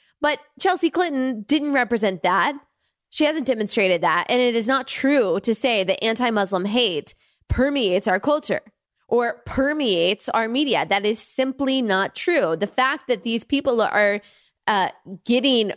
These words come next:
are getting space on buzzfeed dot com shows the, shows the pass that we give people who say that criticizing Islam in any way or criticizing someone who is Muslim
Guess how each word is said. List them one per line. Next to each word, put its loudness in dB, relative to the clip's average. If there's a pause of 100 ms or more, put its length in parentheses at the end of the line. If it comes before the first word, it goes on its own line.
(100)
are 0
getting -2
space -4
on 0
buzzfeed -2
dot -2
com -2 (340)
shows 0 (240)
the, 2 (480)
shows 0
the -2
pass -4 (100)
that 0
we 2
give 0
people 0
who 2 (220)
say 0
that 0
criticizing 0
Islam 0
in 2
any 2
way 2
or 0
criticizing -2
someone -2
who 4
is -2
Muslim 0